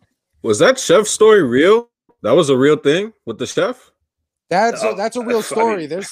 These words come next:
Speaker 2: there's also a story out there. He
Speaker 3: it was
Speaker 2: rented
Speaker 3: really
Speaker 2: a
Speaker 3: said
Speaker 2: house.
Speaker 3: online.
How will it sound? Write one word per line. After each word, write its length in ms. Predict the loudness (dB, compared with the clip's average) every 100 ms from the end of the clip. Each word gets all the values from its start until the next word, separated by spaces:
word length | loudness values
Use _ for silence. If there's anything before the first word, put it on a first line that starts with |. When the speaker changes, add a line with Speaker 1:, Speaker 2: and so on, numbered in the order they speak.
| -10
Speaker 2:
there's 200 | -10 -8
also 340 | -8 -8 -8
a 40 | -10
story 380 | -10 -8 -8 -8
out 160 | -8
there. 140 | -10 -12
He 100 | -6 -2
Speaker 3:
it 20 |
was 140 | 0 0
Speaker 2:
rented 40 | -2
Speaker 3:
really 220 | -2 -2
Speaker 2:
a 20 |
Speaker 3:
said 260 | 0 0 0
Speaker 2:
house. 120 | 0 -2
Speaker 3:
online. 260 | -4 -4